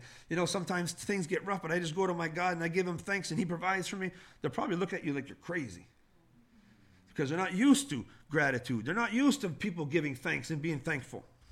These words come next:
You see, Thanksgiving for the Apostle Paul, it wasn't a once-a-year celebration, but it was a daily reality. It was a daily reality that changed his life,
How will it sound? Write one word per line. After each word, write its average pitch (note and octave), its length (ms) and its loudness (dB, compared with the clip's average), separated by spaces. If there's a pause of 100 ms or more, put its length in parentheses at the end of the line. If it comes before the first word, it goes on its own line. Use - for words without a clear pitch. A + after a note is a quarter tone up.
(1500)
You E3 80 0
see, A3 160 2
Thanksgiving C4+ 640 6
for A#3 120 4
the A3 80 6
Apostle B3 420 8
Paul, B3 320 8
it G#3 100 6
wasn't A3+ 260 8
a A3 40 8
once-a-year A#3 480 6
celebration, A#3 680 6
but G3 120 4
it G#3 60 6
was G3+ 140 4
a G#3 60 6
daily A#3+ 720 6
reality. A3+ 760 6 (1120)
It G#3+ 60 4
was G#3 120 12
a G#3+ 80 8
daily D4 400 8
reality C4+ 600 8
that A#3+ 160 6
changed C#4 420 6
his B3 160 6
life, C#4 420 6